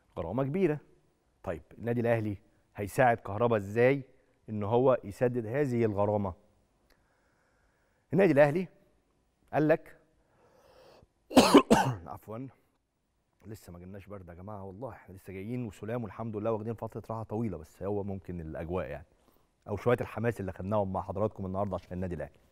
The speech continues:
الحكاية بتاعت كهربا إيه؟ ببساطة شديدة. النادي الأهلي هيمد عقد كهربا لمدة موسمين إضافيين. هيمد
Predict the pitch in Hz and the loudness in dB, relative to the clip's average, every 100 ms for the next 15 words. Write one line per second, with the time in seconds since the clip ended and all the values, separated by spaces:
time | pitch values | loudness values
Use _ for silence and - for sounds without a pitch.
0 | - - _ _ _ _ _ _ _ _ | -20 -20 _ _ _ _ _ _ _ _
1 | _ _ _ _ _ - 123 143 180 185 | _ _ _ _ _ -2 2 4 8 8
2 | - 135 - 117 135 131 110 117 123 120 | 8 2 2 0 2 2 0 0 0 -2
3 | 107 123 104 - 87 71 - _ _ _ | 0 0 0 -6 -12 -14 -20 _ _ _
4 | - _ _ 127 180 170 180 170 175 - | -20 _ _ 0 4 6 6 6 2 0
5 | - 143 156 180 143 117 147 - - _ | 0 2 4 2 2 6 6 6 -4 _
6 | _ _ 131 131 143 175 180 - _ - | _ _ 2 6 6 6 4 0 _ -6
7 | 127 170 147 147 127 123 - 123 143 180 | -2 0 0 -2 -2 -4 -2 -2 2 0
8 | - - 127 139 160 - 123 120 113 76 | -2 -6 2 4 4 2 -2 0 -2 -6
9 | - _ _ _ _ _ _ _ _ 101 | -16 _ _ _ _ _ _ _ _ -4
10 | 110 120 117 | 0 -2 -4